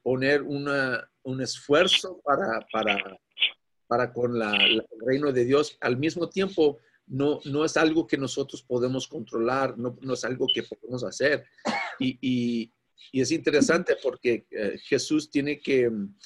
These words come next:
ah, compartir el mensaje, un, un mensaje, ah, tan pa-, paradójico,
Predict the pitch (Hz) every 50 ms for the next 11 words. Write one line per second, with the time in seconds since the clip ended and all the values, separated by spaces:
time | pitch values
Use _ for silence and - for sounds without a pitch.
0 | - - - _ _ _ - 107 104 98 98 95 90 90 90 87 82 - - -
1 | - - - _ _ _ - - - 143 147 135 127 - 139 127 120 - _ -
2 | 151 160 165 160 139 - - - 117 117 117 113 113 113 107 104 - - 127 127
3 | 143 - - 127 - 147 139 135 127 - - - - 147 147 147 139 127 117 -
4 | 127 127 123 - 139 117 - - _ _ _ - - - - 107 107 104 104 101
5 | 98 - 95 - - - - - - - - - - 139 156 156 151 135 123 -
6 | - 113 117 117 113 - - 95 92 - - 110 113 107 104 104 135 170 190 -
7 | - 156 127 - 135 123 107 107 104